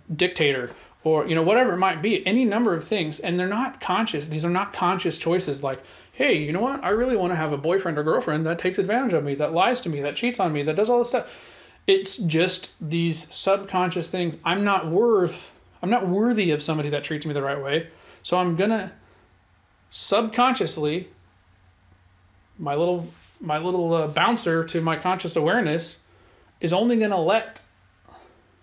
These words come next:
things that confirm those biases through the door." That's how it works. And as I've been using this awareness, I've been, I've been changing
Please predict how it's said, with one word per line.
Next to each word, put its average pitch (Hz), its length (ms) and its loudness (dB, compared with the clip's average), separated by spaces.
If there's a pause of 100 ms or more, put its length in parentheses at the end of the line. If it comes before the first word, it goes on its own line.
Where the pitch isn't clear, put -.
(320)
things 196 380 0
that 165 200 -2
confirm 196 460 -2
those 156 160 0
biases 170 840 0
through 170 180 -2
the 226 80 0
door." - 300 -2 (840)
That's 151 240 -2
how 208 180 0
it 226 40 0
works. - 460 -4 (1000)
And 147 420 -2 (800)
as 175 160 4
I've 196 300 2
been 202 200 -2
using 175 600 2 (640)
this 160 280 0
awareness, 156 680 -2 (720)
I've 220 240 2
been, 180 420 0 (640)
I've 196 180 0
been 202 220 -2
changing 165 800 0